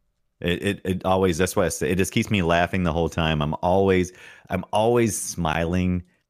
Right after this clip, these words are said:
when I'm playing it, which I did not do when I played the new God of War l-, the couple years ago,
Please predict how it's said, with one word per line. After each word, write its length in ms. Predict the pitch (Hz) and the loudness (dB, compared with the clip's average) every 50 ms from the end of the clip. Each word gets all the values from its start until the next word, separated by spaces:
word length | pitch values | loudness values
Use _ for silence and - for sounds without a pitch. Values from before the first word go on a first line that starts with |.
| _ _ _ _ | _ _ _ _
when 200 | - 85 90 87 | -4 -2 0 0
I'm 220 | 85 85 85 82 - | 0 0 -2 -2 -4
playing 380 | - - 90 87 87 87 87 | -4 -2 -2 0 0 0 0
it, 240 | 87 87 82 - - _ _ _ _ _ _ _ - | 0 -2 -4 -6 -10 _ _ _ _ _ _ _ -2
which 200 | 92 98 - 101 | -2 0 0 0
I 100 | 95 95 | 0 2
did 200 | 80 104 101 92 | 2 2 2 2
not 320 | 101 101 101 92 82 92 | 2 2 0 0 0 0
do 400 | 85 98 98 98 95 98 98 95 - _ _ _ | 0 2 4 4 4 2 2 0 -4 _ _ _
when 120 | - 90 90 | -2 0 0
I 80 | 92 | 0
played 300 | 87 - - 101 98 95 | 0 2 2 2 2 2
the 80 | 85 90 | 2 0
new 160 | 90 92 95 | 2 0 2
God 240 | 87 101 95 98 98 | 2 2 4 4 4
of 80 | 95 92 | 2 2
War 220 | 92 95 98 101 | 2 2 2 2
l-, 160 | 98 92 - - | 0 -2 -4 -4
the 200 | 87 95 98 85 | -2 -2 -2 0
couple 300 | - - 101 - - 98 | 0 -2 -2 0 0 0
years 280 | 95 95 95 95 85 95 | 2 2 2 2 0 0
ago, 420 | 92 87 98 95 98 95 92 87 | 0 2 2 4 4 2 0 -2